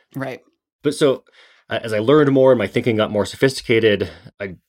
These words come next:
Speaker 2: started being attracted to big environmental problems that have, you know, large social implications, right? They,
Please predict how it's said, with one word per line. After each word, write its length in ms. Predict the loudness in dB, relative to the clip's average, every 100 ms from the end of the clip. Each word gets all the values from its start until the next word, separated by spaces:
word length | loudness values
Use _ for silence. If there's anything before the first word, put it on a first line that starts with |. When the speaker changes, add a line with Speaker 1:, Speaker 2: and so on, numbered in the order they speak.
| _
Speaker 2:
started 300 | -8 -4 -4
being 160 | -4 -4
attracted 600 | -4 -4 -4 -4 -8 -6
to 360 | -4 0 -2 -4 -20 -20 -20 _ _ _ -2
big 200 | 0 2
environmental 440 | 2 2 2 0
problems 520 | 0 -2 0 -2 -4 -4
that 260 | -6 -6 _ -20 _ _
have, 420 | -12 -10 -10 -14 -20 -14
you 60 |
know, 220 | -12 -12 -16
large 640 | -12 -2 0 0 -2 -8 -14 _
social 380 | 0 2 4 2
implications, 680 | -2 0 0 0 0 -2 -4
right? 160 | -6
They, 200 | -8 -16